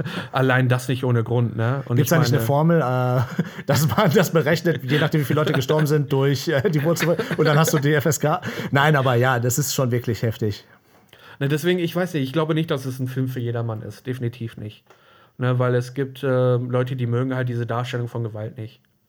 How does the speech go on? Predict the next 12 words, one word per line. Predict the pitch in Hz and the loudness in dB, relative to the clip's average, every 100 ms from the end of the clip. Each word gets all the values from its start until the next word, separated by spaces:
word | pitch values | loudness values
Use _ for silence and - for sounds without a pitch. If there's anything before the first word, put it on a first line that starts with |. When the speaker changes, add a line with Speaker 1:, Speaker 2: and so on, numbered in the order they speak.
| _ _ _ _ _ _ - | _ _ _ _ _ _ -4
Speaker 1:
Weil | 123 | -2
es | 127 | 0
ist | 170 165 | -2 0
ja | 151 135 | 2 2
ein | 127 | 0
Film, | 123 160 156 | -2 -2 0
der | 139 135 | 0 -2
quasi | 131 151 135 | -2 -4 -2
in | 135 | -2
diesem | 139 147 | -2 -2
Sinne | 135 139 131 | -2 -2 0
halt | 135 | -2